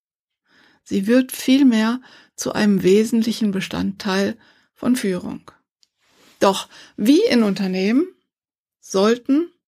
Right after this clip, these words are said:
Führungskräfte im öffentlichen Dienst und besonders solche, die eine sehr exponierte Stellung innehaben, ihre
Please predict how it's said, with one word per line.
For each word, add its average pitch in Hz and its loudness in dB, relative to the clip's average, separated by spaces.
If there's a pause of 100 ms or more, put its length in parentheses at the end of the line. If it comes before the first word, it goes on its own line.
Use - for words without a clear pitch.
(200)
Führungskräfte 254 0
im 220 -4
öffentlichen 196 -8
Dienst 262 -4 (560)
und - -16
besonders 190 0
solche, 220 2
die 196 -2
eine 185 -4
sehr 170 -2
exponierte 190 -6
Stellung 247 -2
innehaben, 226 0 (600)
ihre 214 2